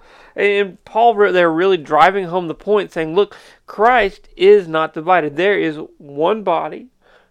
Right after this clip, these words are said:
Uh, there is one baptism," as we see in Ephesians. If we turn over there, and, and if you look uh, hold your place there in, in, in First Corinthians, because we will be coming back to that here in just a moment.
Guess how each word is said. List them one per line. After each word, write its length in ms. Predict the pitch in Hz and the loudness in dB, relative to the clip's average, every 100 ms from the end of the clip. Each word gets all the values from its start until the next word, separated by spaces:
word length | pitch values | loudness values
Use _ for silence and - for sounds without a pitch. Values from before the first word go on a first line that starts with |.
| _ | _
Uh, 240 | 170 151 139 | -10 -10 -8
there 340 | 190 156 156 | -4 -2 0
is 240 | 151 143 | -2 -4
one 380 | 143 135 139 165 | -16 -8 -8 -4
baptism," 720 | 170 165 160 - 170 156 175 185 - _ | -2 -2 -2 -8 -8 -8 -12 -14 -20 _
as 120 | - 147 | -8 -6
we 140 | 156 | -6
see 240 | - 175 | -8 -10
in 80 | 165 | -8
Ephesians. 580 | 151 - 160 143 147 165 | -8 -6 -8 -6 -10 -14
If 120 | 156 | -12
we 100 | 156 | -12
turn 220 | - 175 | -8 -4
over 160 | 175 160 | -4 -2
there, 260 | 151 156 160 | 0 2 2
and, 100 | 156 | 0
and 260 | 160 147 - - _ _ | -8 -8 -14 -20 _ _
if 220 | 170 - | -12 -8
you 80 | 175 | -8
look 400 | 165 214 220 - _ _ _ - | 4 4 4 -16 _ _ _ -2
uh, 140 | 160 | -2
hold 260 | 156 202 214 | 2 2 0
your 100 | 214 | -2
place 280 | - 185 170 | -6 -6 -6
there 280 | 180 165 160 | -8 -8 -8
in, 60 | |
in, 280 | - 165 156 | -10 -10 -8
in 200 | 156 151 | -10 -12
First 340 | _ 160 156 | _ -8 -8
Corinthians, 400 | _ 180 170 165 | _ -12 -10 -12
because 320 | - - 165 139 | -14 -8 -8 -6
we 140 | 160 | -8
will 140 | 160 | -8
be 120 | 151 143 | -10 -12
coming 300 | - 147 139 | -12 -14 -6
back 200 | 147 147 | -6 -6
to 80 | 156 | -12
that 160 | 139 | -12
here 120 | 139 | -12
in 120 | 147 135 | -12 -12
just 200 | 139 - | -16 -16
a 40 | |
moment. 360 | 143 156 147 | -10 -10 -10